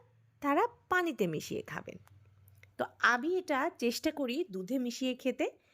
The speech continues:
কারণ দুধ দিয়ে খেলে আরও বেশি এনার্জি পাওয়া যায়।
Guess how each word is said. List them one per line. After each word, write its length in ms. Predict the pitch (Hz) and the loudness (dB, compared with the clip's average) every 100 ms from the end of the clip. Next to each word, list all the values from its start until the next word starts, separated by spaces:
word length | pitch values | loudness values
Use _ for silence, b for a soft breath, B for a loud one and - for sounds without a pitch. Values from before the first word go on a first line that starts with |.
| b b - | b b 0
কারণ 240 | 214 220 | 4 4
দুধ 180 | 208 220 | 2 0
দিয়ে 260 | 196 277 | 2 2
খেলে 300 | 285 294 294 392 - b b b _ | 2 0 0 0 -4 b b b _
আরও 360 | - 247 285 381 | -6 0 6 6
বেশি 360 | 294 220 - 339 - - | 6 0 2 0 0 2
এনার্জি 340 | 247 214 170 | 2 2 -2
পাওয়া 280 | 160 80 65 | -4 -4 -4
যায়। 220 | - - | -8 -16